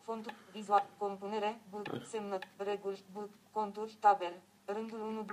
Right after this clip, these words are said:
Speaker 1: Google, Yahoo, iCloud, Google, op-, informații, con-, comportament, cutii poștale,
Speaker 2: Comportament,
Speaker 1: apăsare,
Speaker 2: cutii
Speaker 1: comportament,
Speaker 2: poștale,
Speaker 1: cutii,
Speaker 2: sunt.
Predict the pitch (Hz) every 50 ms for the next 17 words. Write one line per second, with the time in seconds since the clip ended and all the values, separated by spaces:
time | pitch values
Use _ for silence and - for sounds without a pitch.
0 | - - - - - - 196 185 196 180 190 190 165 - - - - - - -
1 | - - - - - - - - - - - - - - 202 208 190 185 - 180
2 | 160 151 147 - - - - - - - - - - - - - - - - -
3 | - - - - - - - - - - - - - 190 190 196 202 208 208 196
4 | - 208 190 175 170 - - - - - - - - - - - - - - -
5 | 196 185 196 180 - 196 185 - - - - - - - - - 233 220 208 -
6 | - - - - 220 214 208 208 214 214 202 220 233 233 233 226 196 - 190 185
7 | 185 - - - - 226 220 208 196 214 208 202 214 214 208 220 240 240 - -
8 | 208 196 220 214 - 208 190 190 - - 185 180 180 196 214 202 - - 98 -
9 | 185 185 196 202 208 208 107 - - 101 - - - - - - - - 87 -
10 | 196 - 208 196 - 80 67 67 - - - - - - - -